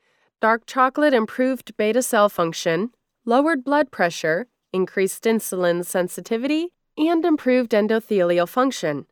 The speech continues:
while white chocolate did none of these things. Again, this indicates that it's the polyphenols, not just the cocoa butter. Number seven, dark chocolate and fatty liver. As mentioned earlier,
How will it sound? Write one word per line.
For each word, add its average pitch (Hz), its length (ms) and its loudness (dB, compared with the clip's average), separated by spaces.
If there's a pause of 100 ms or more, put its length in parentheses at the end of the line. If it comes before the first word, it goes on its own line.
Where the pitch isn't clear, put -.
(340)
while 208 240 2
white 240 280 -2
chocolate 240 560 0
did 240 180 -2
none 233 340 -2
of 262 160 -2
these 165 280 -6
things. - 600 -6 (680)
Again, 214 480 -2
this 277 240 -2
indicates 269 540 0
that 220 200 0
it's 226 160 -2
the 240 120 -6
polyphenols, 196 880 -2
not 285 260 -4
just - 260 -6
the - 80 -6
cocoa 196 380 0
butter. 151 420 -4 (1000)
Number 190 280 0
seven, 220 600 0 (180)
dark 247 240 0
chocolate 226 500 -2
and 247 180 2
fatty 202 340 -4
liver. 269 480 -4 (600)
As 269 220 0
mentioned 277 480 2
earlier, 180 520 4